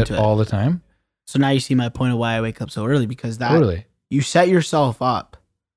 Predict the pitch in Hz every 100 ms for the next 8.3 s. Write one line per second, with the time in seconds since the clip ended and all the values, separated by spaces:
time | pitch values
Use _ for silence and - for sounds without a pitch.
0 | _ _ _ 127 123 113 104 117 110 139
1 | - _ _ - 143 147 147 139 156 156
2 | 151 156 143 131 131 135 127 110 113 120
3 | 110 110 113 131 135 131 135 131 131 127
4 | - 120 - 170 147 143 143 135 123 120
5 | _ _ - 139 147 143 - 117 113 -
6 | 123 98 - 107 101 95 135 156 156 151
7 | 143 165 170 175 160 151 135 120 - 139
8 | 127 104